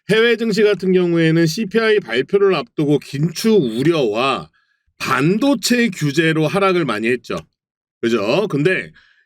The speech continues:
제이피 모건의 그 회장이 어떠한 이야기를 했느냐? 미국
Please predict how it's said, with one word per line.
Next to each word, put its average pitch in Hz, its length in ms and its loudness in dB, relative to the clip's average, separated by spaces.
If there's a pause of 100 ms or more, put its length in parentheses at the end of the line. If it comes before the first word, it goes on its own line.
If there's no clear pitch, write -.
(100)
제이피 220 640 0
모건의 233 960 2
그 151 260 0
회장이 165 840 0
어떠한 247 520 -2
이야기를 135 420 0
했느냐? 95 680 -6 (580)
미국 123 680 0